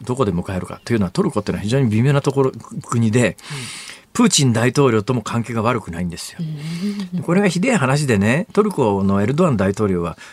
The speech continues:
Speaker 1: 国内のあの、テロ組織であるとこのクルド労働者党ピーケーケーをスウェーデンやフィンランドが支援してるんだってこう言うじゃないですか。
Speaker 2: ええ。
Speaker 1: だけど、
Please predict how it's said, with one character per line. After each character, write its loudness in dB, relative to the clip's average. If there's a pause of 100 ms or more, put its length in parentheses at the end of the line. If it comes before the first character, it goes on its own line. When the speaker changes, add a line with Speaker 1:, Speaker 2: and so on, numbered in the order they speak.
(140)
Speaker 1:
国 -6
内 2
の -2
あ -4
の、 -4
テ -2
ロ 2
組 4
織 -4
で 4
あ 2
る -4
と -2
こ -2
の 0
ク 2
ル 0
ド 4
労 4
働 4
者 -2
党 -2
ピ -2
ー -4
ケ -2
ー -6
ケ 2
ー 4
を 0 (320)
ス -6
ウ 4
ェ 4
ー -4
デ 2
ン 2
や 0
フ -2
ィ 2
ン 0
ラ 2
ン 0
ド -2
が -2
支 -4
援 4
し -4
て 6
る 2
ん -2
だ -2
っ -18
て -10
こ -8
う -2
言 2
う 0
じ 0
ゃ 2
な -4
い -10
で -14
す -8
か。 -4
Speaker 2:
え -12
え。 -8
Speaker 1:
だ -2
け -2
ど、 -4